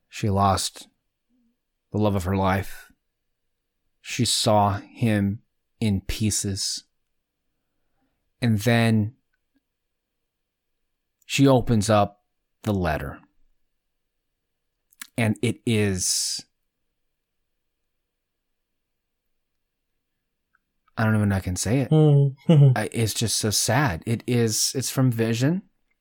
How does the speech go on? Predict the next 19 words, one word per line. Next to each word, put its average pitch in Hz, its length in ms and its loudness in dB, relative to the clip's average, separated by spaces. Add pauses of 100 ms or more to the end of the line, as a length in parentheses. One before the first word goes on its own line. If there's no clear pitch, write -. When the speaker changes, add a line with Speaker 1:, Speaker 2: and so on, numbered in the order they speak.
(1300)
Speaker 1:
And 110 160 0
it 113 100 -2
says, 110 600 0 (640)
and 117 100 0
it's 104 240 0
the, 90 440 -2 (800)
uh, 98 180 -8
the - 120 -12
plans 131 840 2 (1300)
for 123 220 -2
a 110 80 4
house - 920 -2 (1080)
in 117 100 2
the 113 80 0
spot - 420 0
that 123 100 -6
she's 117 340 -2
in 87 300 -4 (1120)
with 123 360 0